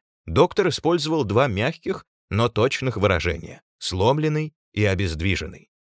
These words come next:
Защита решила представить свои аргументы пятого февраля, и суд объявил перерыв.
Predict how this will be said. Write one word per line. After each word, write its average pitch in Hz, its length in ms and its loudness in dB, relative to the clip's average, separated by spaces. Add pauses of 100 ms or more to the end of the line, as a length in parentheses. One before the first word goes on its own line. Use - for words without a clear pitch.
(480)
Защита 98 500 0
решила 185 400 2
представить 160 500 0
свои 131 320 0
аргументы 120 560 -2
пятого 101 380 0
февраля, 85 540 0 (260)
и 85 100 0
суд 165 280 0
объявил 110 420 2
перерыв. 90 640 -4